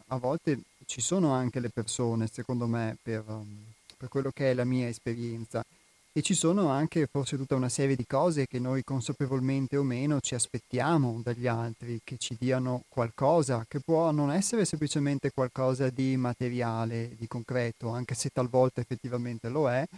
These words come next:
ma è anche una, può essere una considerazione, può essere un'emozione, può essere un'attenzione, può essere, e che quando non ci vengono dati magari allora noi assumiamo un comportamento negativo o gli altri ci sembrano essere negativi nei nostri confronti.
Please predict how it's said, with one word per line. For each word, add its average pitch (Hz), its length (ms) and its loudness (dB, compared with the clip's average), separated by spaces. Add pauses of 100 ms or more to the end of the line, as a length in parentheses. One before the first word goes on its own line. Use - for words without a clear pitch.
(320)
ma 135 240 2
è 165 140 0
anche 147 560 4
una, 117 840 -2
può 127 140 0
essere 123 260 0
una 131 200 2
considerazione, 139 1040 2
può 135 140 0
essere 131 260 2
un'emozione, 131 760 0
può 127 140 2
essere 127 260 0
un'attenzione, 123 800 -2
può 123 180 0
essere, 143 340 -2
e - 120 -6
che - 120 -4
quando 170 380 4
non 139 260 0
ci - 140 -2
vengono 139 340 0
dati 131 380 -2
magari 120 360 -2 (380)
allora 143 320 2
noi 147 380 2
assumiamo 127 640 -2
un 135 140 -6
comportamento 127 640 -4
negativo 139 500 0
o 165 180 2
gli 165 140 4
altri 151 340 2
ci 143 120 -6
sembrano 139 520 2
essere 123 360 0
negativi 120 500 -4
nei 123 100 -4
nostri 120 280 -8
confronti. 113 680 -8